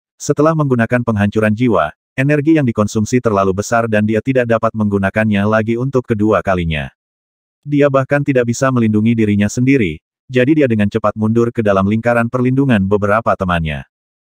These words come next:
Tidak mudah untuk melarikan diri, Bi Fan berteriak dengan dingin dan mengendalikan lonceng penenang jiwa Netherworld, menutupi Tian Kui dan beberapa orang kuat di sekitarnya. "Ambillah." Beberapa orang kuat berjuang keras,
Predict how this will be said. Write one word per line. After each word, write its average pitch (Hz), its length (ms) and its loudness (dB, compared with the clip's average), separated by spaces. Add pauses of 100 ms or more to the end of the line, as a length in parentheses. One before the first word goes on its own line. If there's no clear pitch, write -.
(240)
Tidak 143 300 2
mudah 135 240 2
untuk 131 240 -2
melarikan 110 400 2
diri, 120 400 0 (240)
Bi 135 160 2
Fan 143 200 0
berteriak 113 400 -2
dengan 101 240 0
dingin 104 320 0
dan 117 120 2
mengendalikan 110 520 0
lonceng 110 480 0
penenang 104 400 0
jiwa 131 240 2
Netherworld, 117 480 0 (220)
menutupi 104 460 0
Tian 117 280 0
Kui 110 200 0
dan 110 160 0
beberapa 101 400 2
orang 104 240 -2
kuat 135 240 0
di 95 160 -8
sekitarnya. 80 640 -4 (720)
"Ambillah." 123 520 0 (280)
Beberapa 135 480 0
orang 135 280 0
kuat 131 220 2
berjuang 117 420 0
keras, 104 460 -2